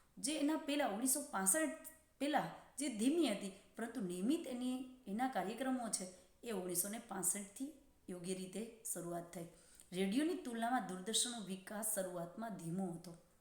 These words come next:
હવે એનું કારણ શું છે? તો એનું આપણે કીધું કારણ કે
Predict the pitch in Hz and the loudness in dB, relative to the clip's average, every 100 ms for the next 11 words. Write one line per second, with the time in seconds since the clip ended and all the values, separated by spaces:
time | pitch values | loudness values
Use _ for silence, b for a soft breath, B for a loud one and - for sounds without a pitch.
0 | _ _ b b 190 - 233 349 - 294 | _ _ b b -6 0 4 4 4 4
1 | 294 285 285 269 262 254 226 208 208 208 | 4 2 2 0 -2 -2 -4 -2 -4 -4
2 | 220 226 - 190 196 196 220 214 196 170 | -8 -8 -10 -2 0 0 -2 -4 -6 -8